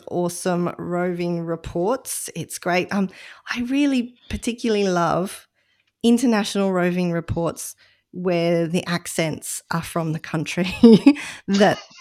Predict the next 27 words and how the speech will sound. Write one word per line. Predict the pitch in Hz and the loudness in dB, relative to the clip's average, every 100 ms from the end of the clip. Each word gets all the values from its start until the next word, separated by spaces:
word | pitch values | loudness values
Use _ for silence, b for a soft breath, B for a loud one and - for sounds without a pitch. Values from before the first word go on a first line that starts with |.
| - | 0
the | 214 | 6
reports | 214 208 220 208 | 8 8 6 6
are | 180 | 6
actually | 190 185 - 180 | 4 2 -2 -6
coming | - 170 160 | -4 -2 -4
from. | - 160 - B | -4 -8 -8 B
It's | 277 294 | 0 2
always | 339 339 285 | 4 6 6
nice | 240 208 180 | 4 4 2
to | - 196 | 0 -4
listen | 190 185 185 180 175 | -2 -2 -4 -2 -4
to | - 175 | -4 -4
people, | 185 175 175 170 | -2 -2 0 0
whoever | 180 254 220 190 | 2 4 4 2
you | 175 | 0
are | 165 160 | 0 0
and | 165 165 | -2 -4
wherever | 175 160 160 | -2 -2 -4
you | - 127 | -8 -8
are, | 92 80 | -8 -8
but | - 165 | -8 -8
it's, | 196 180 - | -10 -14 -2
there's | 202 190 | -2 0
just | 269 277 | -4 -2
something, | - 196 - 156 151 - _ _ _ | -2 -2 -4 -6 -6 -10 _ _ _
something | - 190 175 165 - | -6 -4 -4 -6 -6
awesome. | 165 - - | -8 -8 -10